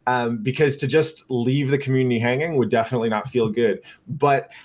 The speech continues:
I, I saw the, the way that the team process works and that the three v three format and character bans,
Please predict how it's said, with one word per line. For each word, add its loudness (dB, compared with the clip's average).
I, 6
I 2
saw 4
the, 2
the 4
way 0
that -2
the -2
team -8
process -2
works -2
and -2
that 0
the 0
three -10
v -6
three -8
format -2
and -4
character -2
bans, -2